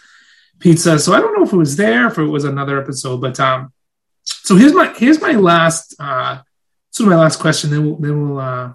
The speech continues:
we'll, we'll get going. You've, I mean, you've traveled all over, man. If there's anyone who's traveled, it's you. I know we, we were just talking about Europe,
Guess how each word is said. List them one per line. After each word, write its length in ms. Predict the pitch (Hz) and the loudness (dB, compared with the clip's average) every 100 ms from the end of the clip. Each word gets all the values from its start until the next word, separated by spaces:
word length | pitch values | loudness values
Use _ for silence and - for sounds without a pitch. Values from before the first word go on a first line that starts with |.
| _ | _
we'll, 200 | 156 139 | -10 -8
we'll 180 | 139 139 | -6 -4
get 180 | 131 127 | -4 -6
going. 360 | 139 127 120 | -6 -6 0
You've, 180 | 165 185 | 0 2
I 40 | |
mean, 160 | 170 190 | 4 6
you've 160 | 233 190 | 6 4
traveled 480 | 180 151 139 127 | -2 -2 -4 -10
all 220 | 123 120 120 | -14 -16 -16
over, 280 | 120 117 _ | -18 -20 _
man. 100 | - | -20
If 100 | _ - | _ -4
there's 100 | 160 | 2
anyone 240 | 175 165 | 4 4
who's 300 | 139 135 131 | 2 -2 -8
traveled, 400 | - 127 123 123 | -12 -8 -6 -6
it's 160 | 120 - | -8 -8
you. 160 | 127 | -8
I 60 | 123 | -6
know 100 | 131 | -6
we, 100 | 127 | -8
we 180 | 127 147 | -8 -6
were 40 | |
just 140 | 139 127 | -8 -6
talking 160 | 139 | -10
about 100 | 131 | -10
Europe, 320 | 139 135 131 | -8 -8 -8